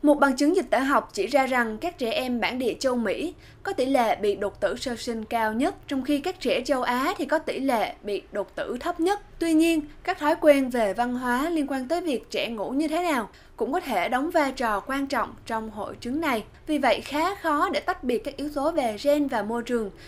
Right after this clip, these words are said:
khi chúng có liên quan đến chủng tộc. Chỉ có thể chẩn đoán đột tử sơ sinh sau khi khám nghiệm tử thi, để đảm bảo rằng trẻ bị tử vong không thể giải thích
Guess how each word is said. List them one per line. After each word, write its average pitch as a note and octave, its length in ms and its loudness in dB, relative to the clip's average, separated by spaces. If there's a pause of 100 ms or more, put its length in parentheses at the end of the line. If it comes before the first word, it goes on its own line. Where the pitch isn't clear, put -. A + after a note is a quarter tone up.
(120)
khi B3 160 -4
chúng B3+ 320 -2
có D4 200 2
liên D4 200 -2
quan A3 280 -4
đến A3 280 -2
chủng F#3+ 200 -10
tộc. - 320 -4
Chỉ G3 160 0
có F4+ 160 2
thể C4 300 0
chẩn A#3 280 -4
đoán A#3+ 300 0
đột D4 200 -4
tử F#3 140 -2
sơ B3+ 200 -6
sinh B3+ 300 0 (260)
sau D4+ 220 0
khi D4+ 220 0
khám D4 300 -4
nghiệm D4 200 -4
tử F#3+ 200 -4
thi, C4+ 360 0 (380)
để B3+ 100 -4
đảm A#3+ 200 0
bảo B3 180 4
rằng C4+ 300 2
trẻ A#3+ 220 0
bị C4 140 0
tử G#3+ 200 -6
vong C4 300 0
không E4 280 -6
thể A3 160 -2
giải G#3+ 220 -2
thích F4+ 180 -4